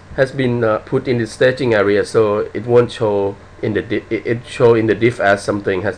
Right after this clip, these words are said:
that has been staged now, but the new lines is not, uh, staged, so it,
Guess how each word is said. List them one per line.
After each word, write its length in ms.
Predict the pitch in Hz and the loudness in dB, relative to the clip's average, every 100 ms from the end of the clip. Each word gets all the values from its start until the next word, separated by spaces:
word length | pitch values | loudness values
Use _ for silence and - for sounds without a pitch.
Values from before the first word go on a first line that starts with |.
| - | -6
that 180 | 104 90 | -4 -4
has 220 | 95 92 | -4 -8
been 180 | - 92 | -6 -8
staged 540 | - - 87 85 - - - - - - - - | -8 -4 0 0 -4 -20 -20 -20 -20 -20 -20 -14
now, 380 | 107 113 117 90 | -2 2 4 4
but 220 | 95 92 - - - - | 2 0 -4 -20 -14 -2
the 100 | 110 | 2
new 200 | 117 113 | 4 6
lines 360 | 107 101 98 | 6 4 2
is 120 | 90 | -6
not, 220 | 92 87 - - - | -2 -2 -2 -12 -2
uh, 400 | 85 78 73 - - - - - - | 0 0 0 -4 -10 -20 -20 -20 -20
staged, 540 | - 98 110 - - - | -4 0 0 -2 -10 -6
so 200 | 104 | -2
it, 140 | 95 | -2